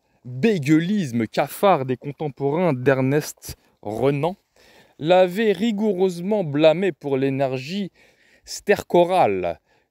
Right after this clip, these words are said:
de ses anathèmes. Mais avec lui, c'était une chose dont il fallait qu'on prît son parti. Il voyait le monde moderne avec toutes ses institutions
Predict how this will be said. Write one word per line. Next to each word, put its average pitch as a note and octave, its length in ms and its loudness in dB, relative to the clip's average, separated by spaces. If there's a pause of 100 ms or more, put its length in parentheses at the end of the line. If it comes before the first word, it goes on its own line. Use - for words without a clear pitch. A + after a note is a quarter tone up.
de C3 140 -6
ses C3+ 200 -4
anathèmes. G#2 520 -4 (800)
Mais D3 340 0 (160)
avec F#3+ 340 2
lui, D#3+ 340 -6 (920)
c'était - 480 -4 (160)
une D3 160 -2
chose A3 760 -2
dont C#3+ 180 -4
il D#3 340 -8
fallait G3 500 -2
qu'on C3 280 -10
prît - 360 -6
son D3 240 -10
parti. - 520 -8 (560)
Il E3 220 -4
voyait F#3+ 600 0
le D3+ 160 0
monde E3 360 -2
moderne C3 500 0 (280)
avec D3 380 0 (140)
toutes G3+ 300 -8 (240)
ses A#2+ 200 -10
institutions D3 720 -8